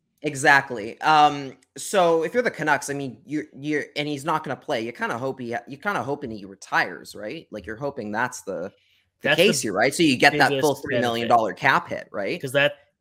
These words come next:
Speaker 2: that, like you said earlier, uh, getting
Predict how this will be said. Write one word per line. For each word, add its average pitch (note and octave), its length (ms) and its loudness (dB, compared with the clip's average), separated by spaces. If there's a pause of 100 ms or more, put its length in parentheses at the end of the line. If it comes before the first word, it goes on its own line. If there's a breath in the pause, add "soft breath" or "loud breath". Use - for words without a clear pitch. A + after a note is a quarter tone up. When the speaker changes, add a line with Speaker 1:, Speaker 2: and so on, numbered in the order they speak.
Speaker 2:
that, D3+ 260 0
like C#3 180 -2
you C3 80 -10
said B2 220 -4
earlier, B2+ 500 -4 (160)
uh, G#2 300 -10 (100)
getting A2+ 480 -10